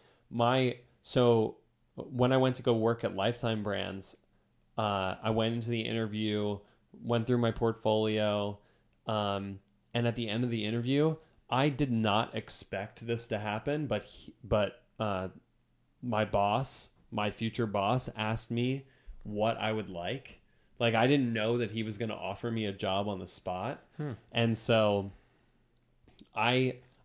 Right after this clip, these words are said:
Speaker 1: I was like, in my head, I was like, "Oh my God, what do grown-ups make?" <laughs> Like, I didn't, I had no idea.
Speaker 2: Yeah.
Speaker 1: I just, I, I had no frame of reference. And so luckily I, I had, I,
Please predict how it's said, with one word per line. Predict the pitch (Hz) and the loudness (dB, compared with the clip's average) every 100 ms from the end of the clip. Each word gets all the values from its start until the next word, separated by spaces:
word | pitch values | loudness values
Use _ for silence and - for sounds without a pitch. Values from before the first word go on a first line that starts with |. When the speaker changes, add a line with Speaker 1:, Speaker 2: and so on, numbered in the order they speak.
| - | -8
Speaker 1:
I | - 196 | 2 6
was | 190 151 | 6 6
like, | 151 127 - | 2 2 2
in | 135 156 | 4 6
my | 143 123 | 4 4
head, | 117 123 | 4 4
I | 120 | 2
was | 110 107 | 2 0
like, | 104 - | -2 -4
"Oh | - 123 | -2 0
my | 120 117 | 0 0
God, | 110 110 101 | 2 0 0
what | 107 135 - | 0 0 0
do | 151 | -4
grown-ups | 139 131 127 127 107 - | 0 0 2 0 -4 -6
make?" | 120 120 101 - - | -2 0 -2 -4 -10
<laughs> | |
Like, | 160 156 170 185 - | -8 -6 -4 -4 -2
I | 185 | 0
didn't, | 190 190 170 147 - | 0 -2 -4 -10 0
I | - | 0
had | - 190 160 | 4 4 4
no | 151 143 151 | 6 8 8
idea. | 151 139 127 143 120 104 127 | 6 2 0 2 2 2 -2
Speaker 2:
Yeah. | 110 104 101 - | -2 -2 -4 4
Speaker 1:
I | 135 | 4
just, | 139 151 - - | 6 2 0 2
I, | 131 131 - | 4 4 2
I | 127 | 2
had | 127 | 4
no | 120 123 139 | 8 8 8
frame | 139 135 | 4 2
of | 120 113 | 2 2
reference. | 117 127 113 - | 2 2 -4 -2
And | 123 120 | 0 0
so | 117 127 117 | 4 6 6
luckily | 104 127 151 180 175 175 165 170 | 6 6 6 4 6 6 4 4
I, | 117 117 117 120 - - | 2 4 2 0 -8 0
I | 113 | 2
had, | 113 113 113 113 113 110 - _ _ _ - - - - | 2 4 4 4 2 -2 -6 _ _ _ -16 -16 -16 -2
I, | 117 117 | 2 2